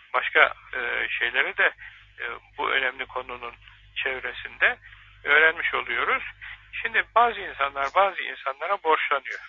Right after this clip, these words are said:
Tabii mümkün olduğu kadar borçlanmamak lazım. Ama işte sıkıştım diyor, borç alıyor. Çocuğumu evlendireceğim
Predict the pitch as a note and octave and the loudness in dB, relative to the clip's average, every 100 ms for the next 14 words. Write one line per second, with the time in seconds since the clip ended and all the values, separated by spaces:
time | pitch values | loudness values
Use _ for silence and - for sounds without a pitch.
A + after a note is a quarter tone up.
0 | - _ _ _ _ - F#3 D#3 D#3+ F#3 | -20 _ _ _ _ -10 -8 -6 -10 -14
1 | G3 G3+ F#3+ F3+ D#3+ B2+ D3+ E3+ D3 C#3 | -2 0 0 -2 -4 0 0 0 -2 -2
2 | - C#3+ C3 B2 D3 - - C3 B2+ - | -2 -2 -4 -4 -4 -4 -2 0 0 -6
3 | A2+ - - - - - - F#3+ F#3 C3+ | -18 -20 -20 -16 -16 -12 2 2 2 0
4 | E3+ - _ - - - - D#3 - G3 | -2 -2 _ -20 -20 -16 -8 -8 -4 0
5 | - - - C#3+ B2+ B2 F3+ E3 E3 - | 0 0 -2 -8 -4 -4 -2 0 0 0
6 | A#2 G#2 B2 E3+ - - D#3 D3+ D#3 C#3 | -2 -2 -2 -2 -2 -4 -4 -4 -6 -6
7 | C#3 C3+ C3+ B2+ B2+ C3+ | -4 -6 -8 -8 -2 -2